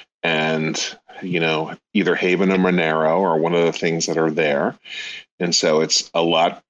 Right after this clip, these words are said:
better in certain circumstances in that, you know, that market to have a fully private situation when I transfer money there, um, so that nobody knows that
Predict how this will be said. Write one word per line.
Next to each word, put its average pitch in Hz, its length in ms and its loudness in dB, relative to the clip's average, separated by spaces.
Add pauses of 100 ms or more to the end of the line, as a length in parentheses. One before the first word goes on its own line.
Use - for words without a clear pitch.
better 90 420 2
in 87 120 -2
certain - 280 0
circumstances 80 1000 -2 (580)
in 85 140 -2
that, 82 240 -2 (380)
you 95 80 0
know, 85 260 -2 (280)
that 85 260 0
market 87 520 0 (600)
to 92 580 2 (200)
have 92 280 -2
a 87 80 0
fully 98 320 2
private 87 380 0
situation 80 800 -2
when 82 120 0
I 80 80 0
transfer 80 520 -2
money 80 260 0
there, 71 340 -4 (640)
um, 80 420 -2
so - 260 2
that 80 320 0 (300)
nobody 85 460 0
knows 82 400 0
that 78 280 0